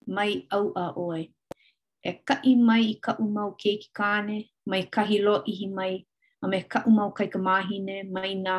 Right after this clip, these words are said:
kihi o ka honua. O nā mea hoʻi a pau i hea ʻia ma koʻu inoa, a no koʻu nani i hana aku ai au iā lākou. Naʻu nō i hoʻokumu, naʻu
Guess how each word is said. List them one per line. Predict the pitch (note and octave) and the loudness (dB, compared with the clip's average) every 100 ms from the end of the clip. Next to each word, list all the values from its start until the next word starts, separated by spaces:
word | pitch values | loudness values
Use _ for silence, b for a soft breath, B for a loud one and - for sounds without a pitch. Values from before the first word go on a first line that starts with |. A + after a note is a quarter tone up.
| F#3+ | -4
kihi | - G#3+ F#3 G3 | -6 -4 -2 0
o | F#3 F3+ | 2 0
ka | - | -4
honua. | F#3 F#3 F#3 F#3 E3+ E3+ _ _ _ _ b b _ _ - | -2 0 0 -2 -4 -6 _ _ _ _ b b _ _ -8
O | G3 | -4
nā | F#3+ F#3 F#3 | -2 2 2
mea | F#3 G3+ A3+ A#3+ A3+ | 2 2 2 4 2
hoʻi | A#3 - B3 | 0 -2 0
a | A#3+ A#3 | 2 0
pau | - A#3+ A#3+ | 0 0 2
i | A#3 F#3+ F3 | 0 -2 -6
hea | - A3 A3+ - | -2 2 2 0
ʻia | - A#3 A#3+ B3 | -4 -4 -2 -2
ma | A3 F#3 | -4 -4
koʻu | - G#3 A3+ | -8 -4 0
inoa, | A3 G3+ G#3 G#3+ A3+ - _ _ | 0 0 -4 -2 -2 -6 _ _
a | - F#3 | -6 -4
no | F#3 F3+ | -4 -6
koʻu | - - A#3 A3 | -2 -2 2 2
nani | G#3 G3+ G#3 A3 A#3 | 2 0 0 2 2
i | G3 | -2
hana | F3 G3+ G#3 G#3 | -4 -4 -2 -2
aku | G#3 - G#3 | -4 -2 0
ai | G3+ G#3 G#3+ | 2 0 0
au | G3 G3+ | -4 -4
iā | G3 F#3+ G#3+ - - | -4 -4 -4 -10 -10
lākou. | F#3 F#3 F3+ - G3+ F3+ - _ b b b b b - | 0 0 0 -2 -2 -2 -6 _ b b b b b 0
Naʻu | G#3 - A#3 | 0 4 6
nō | A3 G#3+ A3+ | 6 6 2
i | G3 | 2
hoʻokumu, | F#3 - - - B3+ C4 C4+ C4+ _ - | -2 -6 -2 2 6 8 6 4 _ -6
naʻu | G3 G#3 G#3+ | -2 -2 0